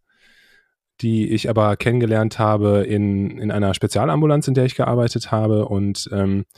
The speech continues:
wo ich, ähm, ganz tolle Menschen kennengelernt habe und wo ich,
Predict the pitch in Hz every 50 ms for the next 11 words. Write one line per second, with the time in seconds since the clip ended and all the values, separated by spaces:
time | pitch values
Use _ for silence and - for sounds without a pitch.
0 | - - - - - - _ _ _ _ - 127 107 101 107 110 110 113 113 -
1 | - - - _ _ _ _ _ _ _ _ - - 107 107 104 101 101 101 101
2 | 98 101 104 98 95 95 95 95 95 101 - _ - - 107 107 113 - - -
3 | - 110 107 107 104 101 101 95 - - _ _ _ _ _ _ _ - 110 110
4 | - - - 120 110 - 113 104 101 98 98 98 92 95 - - 98 95 98 95
5 | 95 95 92 95 95 98 98 95 101 98 98 98 98 - - - - -